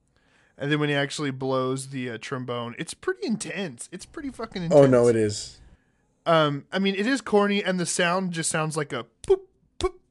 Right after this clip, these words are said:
Speaker 1: Like, when he's, the stabbing just kinda sounds like a
Speaker 2: Yeah, and
Speaker 1: But
Speaker 2: she's not,
Speaker 1: it's
Speaker 2: I don't know,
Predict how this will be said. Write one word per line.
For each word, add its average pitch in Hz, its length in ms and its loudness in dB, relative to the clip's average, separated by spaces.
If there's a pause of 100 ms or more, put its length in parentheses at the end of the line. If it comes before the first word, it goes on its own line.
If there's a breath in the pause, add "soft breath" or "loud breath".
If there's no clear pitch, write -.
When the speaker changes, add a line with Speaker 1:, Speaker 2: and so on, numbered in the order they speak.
(140)
Speaker 1:
Like, 165 220 -4
when 165 100 -4
he's, 151 160 -8
the 156 120 -8
stabbing 156 460 -4
just 135 140 -10
kinda 147 180 -8
sounds 143 240 -6
like 139 140 -10
a 120 140 -10 (840)
Speaker 2:
Yeah, 120 260 2
and 110 80 0
Speaker 1:
But 104 60 -6
Speaker 2:
she's 151 240 4
not, 170 100 6
Speaker 1:
it's - 360 -4 (180)
Speaker 2:
I 143 40 -4
don't 175 160 0
know, 151 260 2